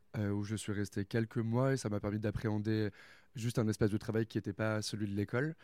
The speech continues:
et aussi de, de m'entourer de, de jeunes artistes avec qui j'ai, euh, grandi, clairement. Et en fait, par la suite, j'ai eu la chance, euh, d'être, euh,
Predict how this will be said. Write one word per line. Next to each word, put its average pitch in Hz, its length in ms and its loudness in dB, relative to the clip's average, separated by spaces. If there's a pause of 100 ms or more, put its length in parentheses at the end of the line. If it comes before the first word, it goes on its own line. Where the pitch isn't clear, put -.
(240)
et 123 80 -2
aussi 107 240 -2
de, 107 340 0
de 107 120 -4
m'entourer 104 460 -4
de, 101 380 -4
de 107 140 -6
jeunes 107 300 -2
artistes 120 480 -2
avec 101 180 -4
qui 113 140 -6
j'ai, 98 260 -2 (640)
euh, 98 180 0
grandi, 98 500 0
clairement. 107 360 -2 (580)
Et 135 60 0
en 107 80 0
fait, 139 120 2
par 110 160 2
la 101 120 2
suite, - 520 -6 (520)
j'ai 113 160 -2
eu 110 80 2
la 104 160 2
chance, - 520 -2 (160)
euh, 98 560 0
d'être, 107 500 -4
euh, 98 420 0